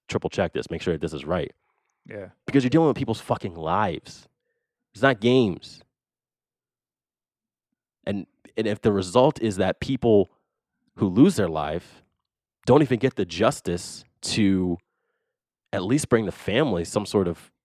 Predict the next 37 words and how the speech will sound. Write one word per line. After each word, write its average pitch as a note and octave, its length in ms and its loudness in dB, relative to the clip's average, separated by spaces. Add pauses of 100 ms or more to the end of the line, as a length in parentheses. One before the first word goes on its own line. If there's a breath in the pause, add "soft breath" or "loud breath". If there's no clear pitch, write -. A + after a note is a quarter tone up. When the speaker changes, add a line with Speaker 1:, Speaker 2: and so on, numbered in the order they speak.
(140)
Speaker 1:
closure G#2+ 480 4
and - 140 -6
bring A2+ 160 2
the G2+ 80 -2
community G2+ 580 -4
a F#2 80 0
little G2 220 0
bit, F#2+ 240 0
a F2 40 -4
sense G#2 280 -6
of, F2+ 340 -4
of F#2+ 300 -2
hope - 400 0
that F#2 260 -4 (600)
their G2 160 -2
life G2 340 -2
is F2+ 140 -8
worth G2+ 260 4
something, E2+ 480 -6 (1600)
then, C#3 340 2
then C#3+ 160 4
you're, C3+ 240 0
you're C3 120 -2
not B2+ 380 0
doing A#2+ 240 0
your G2 80 0
job. F2+ 340 0
You're F#2 100 -4
not A#2+ 180 2
protecting G2+ 420 -4
and F2 80 -10
serving. A#2+ 320 -2 (360)
Speaker 2:
Nope. A2+ 220 -20 (1300)
You're B2+ 160 -20
not. G#2 160 -20 (1400)
Like, A2 340 -16 (460)
you're, A#2+ 380 -10